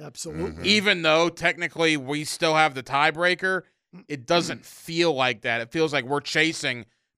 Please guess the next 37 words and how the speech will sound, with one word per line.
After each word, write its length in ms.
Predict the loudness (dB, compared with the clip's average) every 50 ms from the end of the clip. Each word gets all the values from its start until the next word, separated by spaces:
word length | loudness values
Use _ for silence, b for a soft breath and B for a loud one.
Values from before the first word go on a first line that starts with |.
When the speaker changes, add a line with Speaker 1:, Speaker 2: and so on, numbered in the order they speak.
| _
Speaker 3:
because 160 | -16 -8 -4 -2
I 80 | 0
Speaker 2:
Sure. 80 | 0 0
Speaker 3:
think 160 | 0 -2 -2
we 100 | -6 -6
might 400 | -6 -2 2 2 2 2 0 -4
be 120 | -12 -12
chasing 520 | -10 -6 -4 -2 -2 -4 -4 -6 -6 -2 -2
after 220 | -2 -2 -4 -6
next 240 | -6 -6 -6 -6 -4
Sunday. 460 | -4 -4 -4 -4 -6 -8 -10 -10 -12 _ _ -14
Speaker 2:
They, 100 | -14 -14 -14 -12
they 180 | -10 -8 -6 -6
look 200 | -6 -6 -6 -4
better. 360 | -4 -4 -4 -4 -8 -14 _ _ _ _ _ _ _ _ -10
Speaker 3:
Yeah. 200 | -8 -8 -8 -8 -10 _
Speaker 1:
Yeah. 180 | -16 -14 -10 -6
Speaker 2:
Both 200 | -4 -4 -4 -4
teams 240 | -6 -8 -6 -6 -6
look 160 | -6 -8 -6
better 220 | -4 -4 -4 -4 -6
than 180 | -10 -12 -12
us. 300 | -12 -14 -14 -16 -20 -20 _
Speaker 1:
And 200 | -10 -10 -10 -8
you 140 | -6 -8 -6
got 260 | -6 -6 -6 -6 -8
three 220 | -10 -10 -6 -6 -4
losses 480 | -4 -4 -6 -6 -8 -10 -10 -10 -8
Speaker 2:
And 80 | -6 -4
Speaker 1:
in 60 | -2
Speaker 2:
you 60 | 0 0
Speaker 1:
a 20 |
Speaker 2:
got 120 | 2 2 2
Speaker 1:
row. 80 | 2
Speaker 2:
three 160 | 0 0 0
losses, 460 | 0 0 0 0 0 -2 -6 -8 -8 -4
yes. 520 | -2 -2 -2 -2 -4 -8 -14 -18 -18 -20